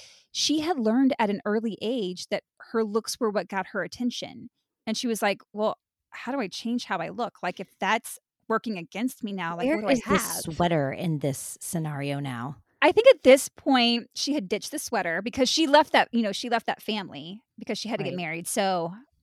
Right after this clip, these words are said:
Speaker 1: I don't know, maybe that girl wanted her sweater back. So <laughs> she, she goes to her buddy Joe Schenck and she says, "Joe, Joe,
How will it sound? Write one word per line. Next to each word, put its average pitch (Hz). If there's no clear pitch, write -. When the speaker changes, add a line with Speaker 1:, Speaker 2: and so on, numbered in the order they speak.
Speaker 1:
I 190
don't 185
know, 175
maybe 190
that 190
girl 202
wanted 202
her 214
sweater 208
back. -
So 285
<laughs> -
she, 277
she 262
goes 311
to -
her 415
buddy 214
Joe 185
Schenck -
and 233
she 247
says, 214
"Joe, 208
Joe, 170